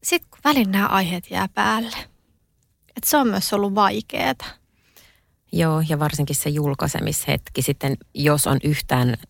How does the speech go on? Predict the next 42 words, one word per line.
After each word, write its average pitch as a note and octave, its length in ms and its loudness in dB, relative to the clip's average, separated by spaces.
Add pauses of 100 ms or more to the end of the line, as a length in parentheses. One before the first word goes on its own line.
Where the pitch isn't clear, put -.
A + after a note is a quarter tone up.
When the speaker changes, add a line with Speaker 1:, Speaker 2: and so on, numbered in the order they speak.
(120)
Speaker 2:
liipannut, C3 520 0
että C3+ 160 -2
on A#2+ 60 -4
kertonut B2+ 420 -2
jotain B2+ 340 -2
omia C3+ 340 2 (320)
Speaker 1:
Mm. A3+ 320 6
Speaker 2:
asioita, C3 280 0
niin C3+ 80 0
kuin D#3+ 80 -2
me G3+ 80 2
kerrotaan, - 640 0 (140)
niin C3+ 120 0
sit C3 220 -2
saattaa A#2 340 -2
olla B2+ 120 0
vähän B2+ 200 -2
se, C#3+ 100 -6
että C#3 180 -6
a, C#3 40 -2
a, - 320 -6 (240)
enhän C#3 240 0
mä C3 80 0
nyt C3 200 -2
kerro C3 340 0
liikaa C3 720 -2
tai - 180 -4
anna C3 260 -2
liikaa C3 440 -4
itsestäni, C#3+ 600 -2
niin C#3 240 2 (220)
ne C3+ 220 0
hetket C3 360 -6 (140)
ehkä, C#3 300 -8 (800)
kun - 100 -4
se - 120 0
jul-, B2+ 300 0
julkaisu C3 460 0
tai B2 200 2
editointi C3 720 2
ja A2+ 80 -2
sit A2 160 0